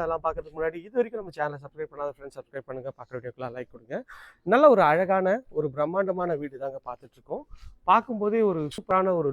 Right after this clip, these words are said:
லுக்ல உங்களுக்கு டபுள் பெட்ரூம் பண்ணி கொடுத்துருக்காங்க. சிக்ஸ் ஹண்ட்ரட் ஸ்கொயர் ஃபீட் of லேண்ட்ல கட்டின வீடு தாங்க. So நல்ல ஒரு பிரம்மாண்டமான ஒரு எலிவேஷன் அழகா பண்ணியிருக்காங்க. So நல்ல ஒரு செட்பேக்லாம் விட்டு சூப்பராவே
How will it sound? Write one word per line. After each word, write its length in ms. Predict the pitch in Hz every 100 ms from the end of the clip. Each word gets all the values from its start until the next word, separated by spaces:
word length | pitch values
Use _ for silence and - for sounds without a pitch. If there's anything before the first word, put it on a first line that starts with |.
| 139
லுக்ல 300 | 143 143 143 269 _ _ -
உங்களுக்கு 260 | 147 139 135 143
டபுள் 200 | 165 170
பெட்ரூம் 260 | 170 175 156
பண்ணி 160 | 143 139
கொடுத்துருக்காங்க. 580 | - - - 127 117 190 233
சிக்ஸ் 260 | 240 - - 196
ஹண்ட்ரட் 240 | 165 160 -
ஸ்கொயர் 180 | 160 160
ஃபீட் 180 | 147 139
of 60 | - 123
லேண்ட்ல 360 | 131 123 139 269 _ _ _ _ -
கட்டின 280 | 135 139 127
வீடு 160 | 117 120
தாங்க. 200 | 113 139 254 - _ _ _ _ _ -
So 100 | 165
நல்ல 180 | 165 196 170
ஒரு 80 | 143
பிரம்மாண்டமான 760 | 151 160 190 190 175 180 190 196 156
ஒரு 100 | 147 151
எலிவேஷன் 460 | 165 151 160 147 127
அழகா 220 | 127 139 131
பண்ணியிருக்காங்க. 600 | 127 123 123 107 123 233 _ _ _ _ _ _ _ _
So 120 | 156 147
நல்ல 180 | 151 160 147
ஒரு 80 | -
செட்பேக்லாம் 560 | 143 135 147 - 156 135
விட்டு 220 | 127 247 311 _ _ _
சூப்பராவே 420 | 156 - 123 131